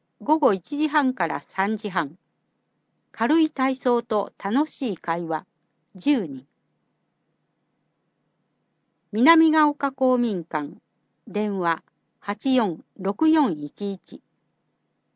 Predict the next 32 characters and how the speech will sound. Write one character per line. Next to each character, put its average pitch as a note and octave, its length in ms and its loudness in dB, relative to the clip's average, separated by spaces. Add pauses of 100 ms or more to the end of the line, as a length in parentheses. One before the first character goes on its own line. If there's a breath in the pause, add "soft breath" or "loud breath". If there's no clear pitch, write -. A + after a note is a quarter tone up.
(460)
伝 C4 240 4
承 C4+ 400 2
わ A#3 120 4
ら B3+ 140 2
べ A#3+ 140 2
歌。 F3+ 340 -10 (920)
四 - 160 -12
月 D4 340 0
十 C4 280 0
一 A#3+ 240 -4
日 A3 260 -6
火 F#3+ 200 -4
曜、 F3+ 340 -2 (300)
二 C#4+ 140 4
十 C#4 260 2
五 G#3 180 0
日 A3 280 -2
火 D#3+ 160 -4
曜。 F3 340 -2 (640)
午 D#4 200 2
前 F#3 260 2
十 B3 260 0
一 D4 200 -6
時 D4+ 120 0
半 C4+ 240 0
か F3+ 160 -2
ら D#3+ 200 0 (140)
午 C#4 160 4
後 G3+ 140 2
零 G3+ 240 0
時 A3+ 120 -6
半。 E3+ 280 -10